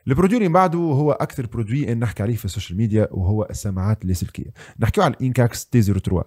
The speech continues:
كان مية وسبعين دينار في السعر الأول متاعه عام التالي، توا وصل ل ستة وخمسين دينار. شنو سبيسيال في البرودوي هذايا؟ هو النسخة التقليدية متاع الإيربودز برو،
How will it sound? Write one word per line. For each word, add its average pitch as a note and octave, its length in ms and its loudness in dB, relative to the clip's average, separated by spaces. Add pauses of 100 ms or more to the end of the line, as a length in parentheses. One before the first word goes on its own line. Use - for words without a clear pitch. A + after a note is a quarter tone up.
كان G2+ 120 2
مية G#2+ 120 2
وسبعين C3+ 320 2
دينار C3 400 0
في - 120 -16
السعر G#2 440 -2 (140)
الأول A#2+ 340 2
متاعه G2+ 480 0 (160)
عام A#2+ 380 4
التالي، D3 380 2 (300)
توا E3+ 160 2
وصل C#3 340 -2 (100)
ل G2 80 -8
ستة - 280 -4
وخمسين G2 380 -2
دينار. F2 360 -8 (360)
شنو A#3+ 260 2
سبيسيال D3+ 640 4 (320)
في - 120 -4
البرودوي B2 520 0
هذايا؟ G2+ 440 6 (720)
هو G3+ 460 4 (160)
النسخة F#3 440 0
التقليدية D3+ 840 2 (340)
متاع G2+ 180 0
الإيربودز A#2 560 2
برو، - 300 -2